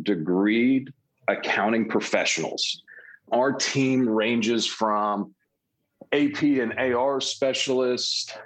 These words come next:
You'll see staff accountants, senior staff accountants, C P As, controllers.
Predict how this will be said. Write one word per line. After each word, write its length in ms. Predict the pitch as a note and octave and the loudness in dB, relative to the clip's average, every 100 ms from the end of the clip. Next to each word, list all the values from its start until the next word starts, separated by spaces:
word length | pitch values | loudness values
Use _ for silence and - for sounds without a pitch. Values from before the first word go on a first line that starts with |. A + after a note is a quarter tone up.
| - _ | -20 _
You'll 100 | A2 | -2
see 200 | - F#2+ | -2 -2
staff 640 | - - - - C#3 C3+ C3+ | -2 -2 -2 0 0 0 -2
accountants, 640 | - B2+ B2 G#2+ G#2 - | -2 -2 0 -2 -4 -2
senior 300 | B2+ B2+ A#2+ | 0 2 0
staff 380 | A2+ A#2+ A2+ A#2 | 0 -2 -2 -4
accountants, 800 | - A#2 A2 G#2+ G#2 G#2 - - | -6 -2 0 0 0 -2 0 -2
C 240 | - C3 | 0 0
P 280 | - B2+ A2+ | 2 0 2
As, 460 | G#2 G#2+ G#2+ G#2+ - | 2 2 2 0 -2
controllers. 1080 | F2+ D2+ - A#2 A2+ A2+ A2 G#2+ - - | -4 -4 0 2 2 2 2 2 0 -4